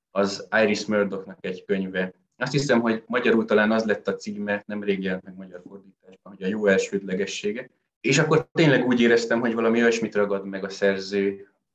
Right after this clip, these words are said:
ami ott motoszkált bennem, és talán mindenkiben motoszkált.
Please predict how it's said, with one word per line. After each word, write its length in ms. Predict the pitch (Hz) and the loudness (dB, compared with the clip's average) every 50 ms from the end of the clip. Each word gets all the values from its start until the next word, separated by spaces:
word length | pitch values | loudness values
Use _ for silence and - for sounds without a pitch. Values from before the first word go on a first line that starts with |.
| _ _ _ | _ _ _
ami 260 | - 110 113 113 117 | -4 -2 0 2 2
ott 240 | 117 117 - - - _ _ _ _ | 2 0 -2 -8 -16 _ _ _ _
motoszkált 840 | _ 117 117 117 117 110 104 - - - - 104 101 101 101 98 95 | _ -6 -6 -4 -4 -4 -6 -6 -8 -8 -4 -2 -2 -2 -2 -4 -6
bennem, 340 | 107 104 107 104 104 101 | -8 -8 -6 -8 -10 -10
és 120 | 104 101 - | -12 -14 -8
talán 220 | - 104 104 104 | -6 -6 -4 -4
mindenkiben 760 | 107 110 110 110 101 101 - - 95 - 98 98 101 98 - _ _ _ _ _ _ _ | -6 -6 -8 -8 -10 -12 -14 -16 -12 -10 -10 -10 -10 -12 -16 _ _ _ _ _ _ _
motoszkált. 720 | _ 110 107 - 110 107 - - - 123 113 113 - - | _ -14 -4 -2 -2 -2 -2 -2 0 2 2 2 0 -2